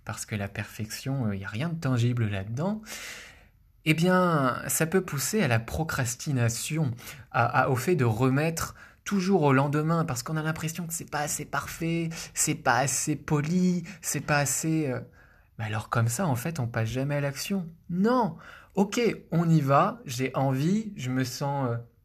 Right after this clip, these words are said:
prêt, ou, je me, ou peut-être que je doute et que je me sens pas prêt, mais j'y vais quand même, et je vais apprendre, et c'est en fait dans l'action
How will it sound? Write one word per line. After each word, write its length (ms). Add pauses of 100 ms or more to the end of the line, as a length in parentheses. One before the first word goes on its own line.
(240)
prêt, 380
ou, 120
je 100
me, 120
ou 80
peut-être 360
que 160
je 80
doute 200
et 60
que 60
je 60
me 80
sens 160
pas 120
prêt, 200
mais 120
j'y 160
vais 140
quand 160
même, 260 (460)
et 100
je 100
vais 120
apprendre, 540 (280)
et 80
c'est 160
en 80
fait 200
dans 180
l'action 600